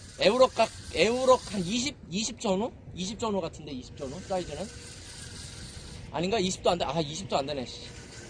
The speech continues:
아, 이렇게, 이렇게 우럭이 왔습니다, 이렇게.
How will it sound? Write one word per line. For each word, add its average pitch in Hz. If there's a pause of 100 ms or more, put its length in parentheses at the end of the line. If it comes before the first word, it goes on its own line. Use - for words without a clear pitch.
(1200)
아, 196 (260)
이렇게, 196 (1200)
이렇게 180
우럭이 208
왔습니다, 156
이렇게. 107